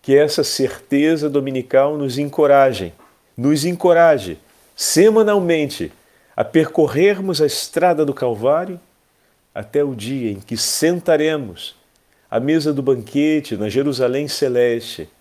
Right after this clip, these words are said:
na companhia dos anjos e dos santos, para recebermos o Cordeiro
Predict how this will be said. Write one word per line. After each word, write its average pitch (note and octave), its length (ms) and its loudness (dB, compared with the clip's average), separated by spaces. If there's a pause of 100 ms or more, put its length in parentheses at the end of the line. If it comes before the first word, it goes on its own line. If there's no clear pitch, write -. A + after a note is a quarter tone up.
(360)
na A2 140 -4
companhia B2 560 -2
dos A2 260 -8
anjos C3 420 -6
e C3+ 40 -6
dos A#2+ 160 -8
santos, G2+ 720 -6 (1120)
para A#2 160 -2
recebermos A2 760 -6
o G#2 60 -8
Cordeiro G#2+ 600 -6